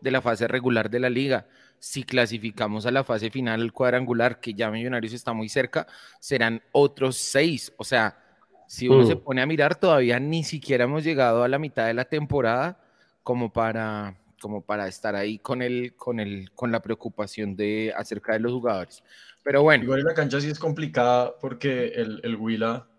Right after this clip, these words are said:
Speaker 3: de los partidos que ha jugado de local solo perdió el primero que jugó, que fue contra Bucaramanga.
Speaker 1: Sí, ok.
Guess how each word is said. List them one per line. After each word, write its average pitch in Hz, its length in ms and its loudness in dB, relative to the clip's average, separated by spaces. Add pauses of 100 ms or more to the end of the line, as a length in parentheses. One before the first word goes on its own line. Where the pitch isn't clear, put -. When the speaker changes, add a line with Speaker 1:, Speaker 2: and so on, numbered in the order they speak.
(200)
Speaker 3:
de 113 440 0
los 110 200 -6
partidos 104 320 -8
que - 80 -4
ha 123 40 4
jugado 113 220 4
de 117 40 2
local 117 260 -2
solo 117 240 -2
perdió 113 220 -2
el 110 80 -4
primero 117 400 2
que 135 80 -6
jugó, 131 360 -2
que 127 120 -12
fue - 80 -16
contra 113 240 -6
Bucaramanga. 113 580 0
Speaker 1:
Sí, 139 80 -4 (120)
ok. 117 220 -8